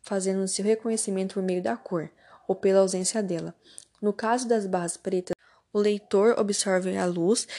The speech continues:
e nas barras brancas ele reflete. Isso permite a interpretação do código, que converte a informação no código binário, um para preto e zero para branco, como citamos acima.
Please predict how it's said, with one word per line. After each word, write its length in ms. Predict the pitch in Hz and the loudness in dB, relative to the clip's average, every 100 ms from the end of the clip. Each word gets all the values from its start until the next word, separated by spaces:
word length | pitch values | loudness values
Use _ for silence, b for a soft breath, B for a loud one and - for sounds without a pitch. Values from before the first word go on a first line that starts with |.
| B - | B -2
e 60 | |
nas 240 | 202 202 202 | 0 2 2
barras 300 | 202 214 208 | 0 0 0
brancas 480 | 185 185 196 220 | 0 0 0 2
ele 120 | 208 196 | 2 2
reflete. 800 | 226 247 190 151 - - - _ | -2 -2 -4 -4 -10 -12 -20 _
Isso 200 | 220 233 | -4 -4
permite 440 | - 226 202 202 208 | 0 0 2 0 0
a 40 | |
interpretação 640 | 202 233 233 233 220 - 202 | -2 0 2 2 2 2 0
do 100 | 254 | -2
código, 500 | - 175 165 - - B B - | -2 -2 -2 -6 -18 B B -6
que 240 | 196 190 | -2 -2
converte 720 | - 202 190 180 190 202 196 _ | 0 0 6 6 4 0 -6 _
a 160 | 196 196 | 0 0
informação 520 | 196 196 190 185 190 | 0 -2 0 0 0
no 100 | 190 | -2
código 320 | - 185 190 | 2 2 2
binário, 460 | 185 247 202 143 160 B B B | 0 0 -2 -4 -10 B B B
um 140 | 196 190 | -2 -2
para 320 | - 202 220 | 2 4 4
preto 400 | 214 196 202 214 | 4 2 2 0
e 40 | |
zero 220 | 208 202 196 | 2 2 2
para 280 | 208 202 | 0 0
branco, 340 | 214 180 175 - | 0 -2 -4 -8
como 220 | - 190 | -6 -2
citamos 460 | 190 190 190 180 196 | 0 0 0 0 2
acima. 420 | 220 - 170 | 2 2 0